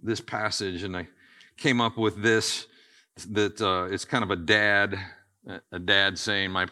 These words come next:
my kids rolled their eyes when I said this the other day." Uh, but it's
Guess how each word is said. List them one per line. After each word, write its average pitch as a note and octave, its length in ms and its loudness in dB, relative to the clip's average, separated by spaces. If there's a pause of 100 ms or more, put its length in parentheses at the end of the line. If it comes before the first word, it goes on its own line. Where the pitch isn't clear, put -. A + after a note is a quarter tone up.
my F2 140 -4
kids F2+ 340 -6
rolled F2+ 220 -4
their F2 160 0
eyes F2 280 -2
when F2+ 80 -8
I F2 80 -8
said E2+ 220 -6
this E2+ 180 -6
the F2+ 100 -6
other F2 200 -6
day." F2 260 -2 (520)
Uh, F2 380 -4 (100)
but F#2 220 -4
it's - 220 -10